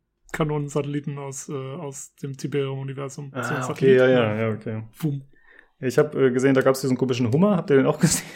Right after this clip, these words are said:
Speaker 2: Oder die, also total strange. Man kämpft halt als Protagonist gegen einen Hummer oder so ähnlich. Also die lassen sich dann Bullshit einfallen.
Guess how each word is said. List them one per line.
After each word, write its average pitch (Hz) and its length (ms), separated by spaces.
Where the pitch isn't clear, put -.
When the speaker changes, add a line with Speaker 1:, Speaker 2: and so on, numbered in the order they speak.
Speaker 2:
Oder 123 200
die, 120 160
also 113 280
total 123 260
strange. 113 340
Man 120 140
kämpft 139 300
halt 127 260
als 131 140
Protagonist 127 480
gegen 117 220
einen 113 260
Hummer 120 260
oder 107 160
so 104 80
ähnlich. 110 280
Also 107 180
die 120 60
lassen 120 220
sich 117 100
dann 117 160
Bullshit 131 280
einfallen. 127 600